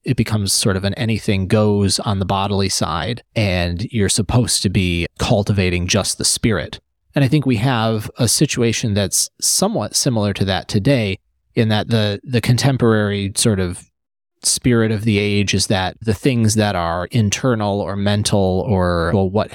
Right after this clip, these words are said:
what have you, my, my own identity and my self-conception and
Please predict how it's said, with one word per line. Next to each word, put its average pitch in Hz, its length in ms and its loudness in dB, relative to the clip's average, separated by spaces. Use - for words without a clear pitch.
what 117 200 0
have 98 280 -2
you, 98 140 2
my, 95 360 -2
my 98 220 -2
own 95 160 -2
identity 95 640 0
and 95 80 0
my 92 160 0
self-conception 98 920 -2
and 95 200 -2